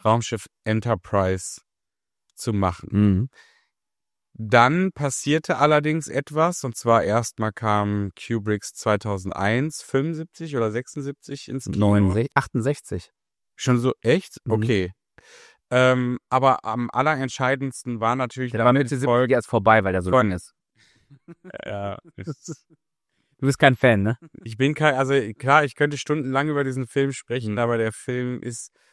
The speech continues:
Speaker 1: äh, hat ein ähnliches Problem wie der Film, über den wir heute sprechen, aber anders.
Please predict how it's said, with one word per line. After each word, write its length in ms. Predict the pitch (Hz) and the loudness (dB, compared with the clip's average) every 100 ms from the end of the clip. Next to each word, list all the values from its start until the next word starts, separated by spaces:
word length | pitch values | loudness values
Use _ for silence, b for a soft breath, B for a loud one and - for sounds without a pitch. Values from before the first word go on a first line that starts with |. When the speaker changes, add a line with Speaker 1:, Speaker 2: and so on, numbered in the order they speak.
| _ _ _ _ _ | _ _ _ _ _
Speaker 1:
äh, 60 | 113 | -2
hat 440 | 113 110 - 123 | 0 0 -2 -4
ein 120 | 135 - _ _ _ _ _ - | -4 -4 _ _ _ _ _ 0
ähnliches 760 | 139 170 208 202 - 175 165 - | 4 6 6 2 -2 -4 -4 -8
Problem 880 | - 143 117 127 131 156 190 190 - - | -6 -4 0 2 4 2 0 -4 -8 -10
wie 260 | 117 131 | -4 -4
der 280 | 110 127 143 | 0 2 2
Film, 340 | - 147 143 | 0 -2 0
über 180 | 135 127 | -2 -2
den 160 | 123 127 | -2 0
wir 80 | 123 | 0
heute 220 | 120 113 | 0 -2
sprechen, 540 | - 117 120 143 135 | -8 -6 -4 -2 -2
aber 440 | 107 107 110 107 - _ _ _ _ _ _ _ _ _ _ _ _ - | -2 -4 -2 -2 -6 _ _ _ _ _ _ _ _ _ _ _ _ -4
anders. 760 | 117 110 90 82 - - - | 0 0 -2 -6 -10 -16 -18